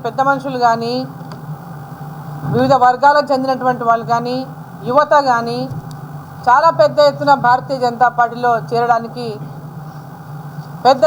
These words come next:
ఎత్తున ఆకర్షితులవుతున్నారు. దాంట్లో ఈరోజు ఎలక్షన్లు అంటే ఒక రెండు నెలల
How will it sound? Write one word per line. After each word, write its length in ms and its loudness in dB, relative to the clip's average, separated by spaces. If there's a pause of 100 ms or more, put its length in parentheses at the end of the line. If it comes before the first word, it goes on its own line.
(100)
ఎత్తున 240 0 (380)
ఆకర్షితులవుతున్నారు. 880 0 (800)
దాంట్లో 360 4 (1000)
ఈరోజు 360 2 (1500)
ఎలక్షన్లు 480 4
అంటే 200 2
ఒక 140 0
రెండు 180 0
నెలల 240 4